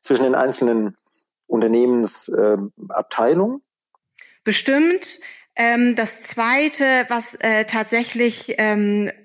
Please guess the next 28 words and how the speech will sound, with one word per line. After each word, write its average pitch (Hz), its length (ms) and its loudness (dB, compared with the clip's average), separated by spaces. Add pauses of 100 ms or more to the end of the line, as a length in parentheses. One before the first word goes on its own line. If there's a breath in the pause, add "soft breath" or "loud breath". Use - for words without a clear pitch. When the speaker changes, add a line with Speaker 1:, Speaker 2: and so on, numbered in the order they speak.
Speaker 2:
äh, 196 460 -2 (280)
also 208 300 0
was 208 140 -2
auch 233 240 0
elementar 226 720 0
war 226 140 0
oder 208 220 -2
wo, 202 200 0
wo 208 80 -4
es 202 80 -6
auch 214 140 0
zu 226 100 -4
einer 208 160 2
elementaren 208 560 0
Änderung 220 420 0
geführt 226 400 -2
hat, 226 220 -4
war, 208 240 0
dass 208 240 -2
wir 208 80 2
das 202 160 0
erste 233 420 -2
Mal 214 380 0 (300 loud breath)
erlaubt 202 600 0
haben, 233 680 2
äh, 220 180 2
uns 220 240 0
selber 247 480 2